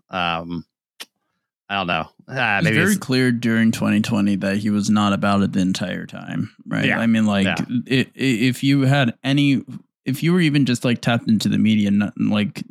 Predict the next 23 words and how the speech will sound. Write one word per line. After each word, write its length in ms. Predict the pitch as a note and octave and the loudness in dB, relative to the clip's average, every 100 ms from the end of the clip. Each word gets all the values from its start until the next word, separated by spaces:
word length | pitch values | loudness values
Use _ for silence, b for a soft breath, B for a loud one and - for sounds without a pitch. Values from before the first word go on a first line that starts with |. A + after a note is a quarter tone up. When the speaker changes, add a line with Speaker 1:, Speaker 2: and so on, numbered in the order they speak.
| - | -2
Speaker 2:
and 380 | A2+ A2 G#2+ | 0 2 2
you 60 | A#2 | 0
didn't 200 | C3 A#2 | 2 2
even 100 | A2 | 2
have 140 | G#2+ G2+ | 2 0
to 80 | |
be 120 | G#2 G2 | 0 2
organizing 640 | G#2+ A2+ A2+ G#2+ G#2 G#2+ | 2 2 4 2 2 2
or 140 | G2+ G2+ | 2 2
engaging 560 | G#2 G2+ G#2+ G2+ G2+ | 2 2 2 2 2
in, 260 | G2+ G2 G#2+ b b b b | 4 2 0 b b b b
you 60 | - | 0
know, 120 | G#2 | 2
City 280 | G2 - G#2+ | 2 0 2
Hall 180 | G#2 G2 | 4 2
discussion 720 | F#2 - G#2 G2+ G2+ G2 F#2 | 0 -2 0 2 4 4 2
to 140 | G2+ F#2+ | 2 0
see 320 | - G#2+ G2+ | 2 4 4
that 240 | F#2+ F#2+ | 2 0
he 220 | G#2 A2+ | 0 0
was 400 | A2+ A2+ A2 G#2 - | 2 4 2 0 -2
the 180 | A2+ A2 | 0 2
main 580 | G#2+ G#2 G2+ G2 G2 | 2 4 2 2 2